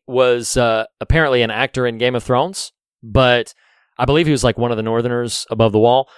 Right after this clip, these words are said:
but I didn't recall his character, uh, or the fact that apparently he was eaten by zombies in that show as well.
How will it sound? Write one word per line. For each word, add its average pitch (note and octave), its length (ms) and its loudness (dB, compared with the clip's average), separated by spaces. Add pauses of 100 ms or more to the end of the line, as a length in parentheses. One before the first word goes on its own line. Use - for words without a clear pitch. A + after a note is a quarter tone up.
(160)
but A2 100 0
I C3+ 120 2
didn't F3 160 -4
recall C3 300 0
his A#2 160 -6
character, G#2+ 640 -2 (260)
uh, G#2+ 640 -4
or C#3+ 240 2
the B2 100 -4
fact B2 340 -4
that A2+ 120 -2
apparently A2 420 -6
he G#2+ 140 -10
was G#2 140 -8
eaten A#2 200 -10
by G2+ 160 0
zombies F#2+ 420 -4
in F2+ 120 -12
that E2+ 160 -14
show E2+ 340 -8
as E2 140 -10
well. D2+ 220 -16